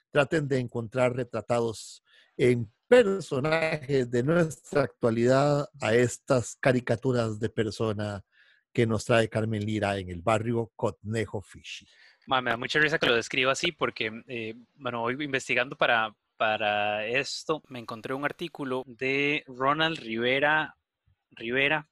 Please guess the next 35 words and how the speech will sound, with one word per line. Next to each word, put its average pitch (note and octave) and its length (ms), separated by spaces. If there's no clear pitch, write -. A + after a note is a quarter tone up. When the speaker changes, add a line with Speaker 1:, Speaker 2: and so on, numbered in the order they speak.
Speaker 2:
que - 80
se A2 80
llama A#2 220
Carmen A#2 280
Lira, B2+ 200
dos B2 180
puntos, C3 320
un C3 100
tabú. C4 300
Y, C3+ 500
ma, C3 340
en A#2+ 140
una, C3+ 440
en A#2+ 80
una B2+ 140
de C#3+ 80
las C#3 100
partes C#3+ 280
donde C3+ 200
habla C#3 160
de A#2 80
Conejo A#2+ 360
Fishy, E3+ 440
eh, G#2 480
lo, A#2 460
lo A#2+ 180
cuenta B2+ 360
como C3+ 280
un C#3 560
texto C#3+ 600
realista B2 760
y D#3+ 160
naturalista. B2 840
<laughs> - 240
Y, B2+ 220